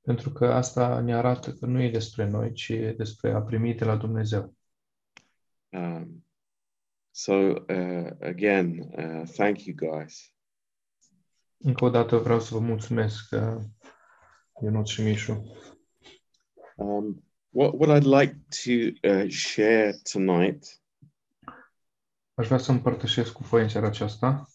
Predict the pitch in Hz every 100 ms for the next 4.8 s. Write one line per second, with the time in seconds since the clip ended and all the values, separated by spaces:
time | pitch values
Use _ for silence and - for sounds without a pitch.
0 | _ _ 87 87 87 87 95 110 110 110
1 | 104 - 110 117 123 - _ 104 98 104
2 | - 101 101 73 - - 131 131 120 -
3 | - 117 107 101 90 87 - _ _ _
4 | - 101 - - - - 95